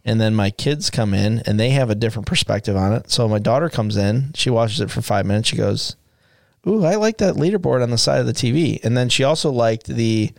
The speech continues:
like, Madden power rankings. Did you see that? Like, when they bring a player up, they're like,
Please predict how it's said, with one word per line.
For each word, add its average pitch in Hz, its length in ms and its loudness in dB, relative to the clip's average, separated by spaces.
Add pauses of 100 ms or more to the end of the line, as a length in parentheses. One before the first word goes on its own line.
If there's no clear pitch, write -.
(380)
like, 113 240 0
Madden 113 500 0
power 113 280 0
rankings. 147 520 -2
Did 117 80 2
you 117 40 2
see 117 200 0
that? 117 220 2
Like, 113 180 -4
when 117 100 0
they 107 80 2
bring 110 180 0
a 107 40 0
player 110 360 0
up, 113 120 -2
they're 104 100 -2
like, 92 260 -2